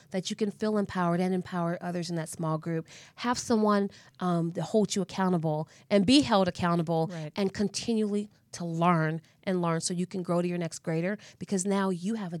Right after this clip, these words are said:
Speaker 1: job then
Speaker 2: Yeah.
Speaker 1: to help somebody else.
Speaker 2: Wonderful. That sounds fantastic.
Speaker 1: <laughs> Yes.
Speaker 2: So tell people how, uh, how they can find you. And, uh,
Speaker 1: Yes. You can find me on Instagram at Get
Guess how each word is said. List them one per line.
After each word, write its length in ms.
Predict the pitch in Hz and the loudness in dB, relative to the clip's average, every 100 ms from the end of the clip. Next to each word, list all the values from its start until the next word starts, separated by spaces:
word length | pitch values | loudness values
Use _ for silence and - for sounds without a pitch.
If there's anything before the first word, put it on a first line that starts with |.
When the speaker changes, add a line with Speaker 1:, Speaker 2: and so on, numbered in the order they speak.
| 175 | -8
Speaker 1:
job 140 | 160 170 | -10 -10
then 300 | 165 160 160 _ _ _ | -10 -10 -14 _ _ _
Speaker 2:
Yeah. 140 | 170 147 | -16 -10
Speaker 1:
to 80 | |
help 240 | 170 190 - | -8 -6 -8
somebody 400 | - 165 151 156 | -8 -6 -6 -6
else. 420 | 180 185 - - _ | -8 -12 -14 -14 _
Speaker 2:
Wonderful. 600 | 214 254 277 - 220 151 _ - | -16 -14 -14 -8 -8 -10 _ -18
That 100 | 185 | -14
sounds 260 | 220 208 | -12 -12
fantastic. 720 | - 202 214 208 392 453 254 - | -10 -10 -8 0 2 2 0 -4
Speaker 1:
<laughs> 100 | - | -2
Yes. 580 | 370 403 302 427 - 480 | 4 4 4 0 0 -2
Speaker 2:
So 480 | - - - 302 262 | -4 -10 -2 2 0
tell 320 | - 277 285 | 0 -4 -4
people 540 | - 269 269 254 254 - | -4 -8 -2 0 0 -4
how, 420 | 202 240 233 226 | -4 -2 0 -2
uh, 280 | - 214 208 | -4 -6 -6
how 140 | 196 | -6
they 140 | 214 214 | -8 -8
can 320 | 226 202 196 _ - | -10 -10 -12 _ -14
find 320 | 190 165 165 | -10 -10 -10
you. 220 | 196 330 - - - | -12 -14 -16 -20 -14
And, 300 | 196 185 190 | -10 -10 -10
uh, 160 | 180 175 - _ - | -10 -12 -18 _ -12
Speaker 1:
Yes. 480 | 247 202 - - - - 185 185 _ _ | -12 -12 -14 -20 -20 -20 -20 -20 _ _
You 260 | - 208 349 | -8 -2 -2
can 240 | 370 381 311 | -2 -4 -4
find 360 | 247 233 269 | 0 0 2
me 140 | 262 226 | 0 2
on 180 | 196 196 208 | 0 -2 -2
Instagram 720 | 233 - 220 175 151 160 185 | -2 -2 -2 2 2 0 -2
at 220 | 175 175 | -4 -4
Get 180 | 185 185 | -2 -4